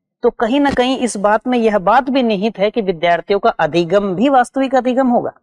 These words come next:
विद्यार्थियों का अधिगम भी प्रभावी अधिगम होगा, यह बात भी तो इसमें निहित है। तो यदि हम शिक्षण की गुणवत्ता के दृष्टिकोण से सोचें, तो हम ये कह सकते हैं ना कि इस विधि के द्वारा जो शिक्षण की गुणवत्ता है, शिक्षण की गुणवत्ता में सुधार किया जा सकता है।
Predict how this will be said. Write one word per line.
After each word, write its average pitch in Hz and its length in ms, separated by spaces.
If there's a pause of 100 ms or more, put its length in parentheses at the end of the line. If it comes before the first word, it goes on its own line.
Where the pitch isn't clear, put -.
(540)
विद्यार्थियों 175 480
का 233 100
अधिगम 190 460
भी 208 140
प्रभावी 254 500
अधिगम 269 340
होगा, 254 260
यह 175 120
बात 170 200
भी 220 100
तो 269 80
इसमें 269 200
निहित 285 260
है। 156 80 (680)
तो 247 60
यदि 190 320
हम 277 280 (180)
शिक्षण 262 420
की 285 160
गुणवत्ता 240 600
के 240 340
दृष्टिकोण 190 580
से 175 160
सोचें, 180 460
तो 226 120
हम 220 220
ये 233 60
कह 196 200
सकते 196 340
हैं 170 140
ना 202 100 (420)
कि 381 180
इस 254 200
विधि 220 300
के 226 180
द्वारा 165 380 (260)
जो 190 480 (100)
शिक्षण 247 400
की 240 180
गुणवत्ता 190 560
है, 160 200
शिक्षण 196 380
की 214 140
गुणवत्ता 175 560
में 151 200
सुधार 185 480
किया 226 260
जा 220 160
सकता 226 340
है। 233 140